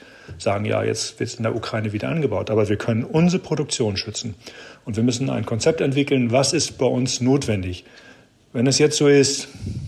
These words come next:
wie in einigen Tageszeitungen gesagt worden ist, dass Diesel knapp wird, was nützt mir meine ganze Ernte, das ganze Jahr, was ich jetzt gemacht habe und produziert habe, bis zum Schluss? Und drei Tage vor der Ernte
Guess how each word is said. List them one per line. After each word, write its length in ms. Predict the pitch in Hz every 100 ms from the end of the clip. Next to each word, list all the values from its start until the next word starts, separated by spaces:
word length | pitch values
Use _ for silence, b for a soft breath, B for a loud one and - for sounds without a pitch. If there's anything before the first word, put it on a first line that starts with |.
| -
wie 360 | 117 117 113 123 -
in 80 | 120
einigen 280 | 110 110 107
Tageszeitungen 600 | 117 117 - 113 110 107
gesagt 300 | 104 117 110
worden 240 | 110 101
ist, 200 | 98 - - B B B B -
dass 240 | 98 -
Diesel 380 | 151 175 156 147
knapp 420 | - 131 120 -
wird, 280 | 98 92 - B B B B B B B - _
was 200 | - 113
nützt 440 | 135 156 - - 139
mir 100 | 123
meine 260 | 120 120
ganze 420 | 117 151 175 156
Ernte, 240 | 143 156 120
das 160 | 113
ganze 260 | - 160 175
Jahr, 240 | 160 135
was 140 | 107 110
ich 120 | 113
jetzt 180 | 123 -
gemacht 360 | 117 139 135
habe 160 | 131 120
und 120 | 113
produziert 500 | 110 113 113 - 185
habe, 140 | 110 - B B B B B
bis 180 | 139 -
zum 160 | 135
Schluss? 420 | 110 170 156 - - - B B B B B B _
Und 160 | - 117
drei 180 | 127 147
Tage 280 | 151 143 135
vor 220 | - 156
der 140 | 147
Ernte 420 | 135 131 127 131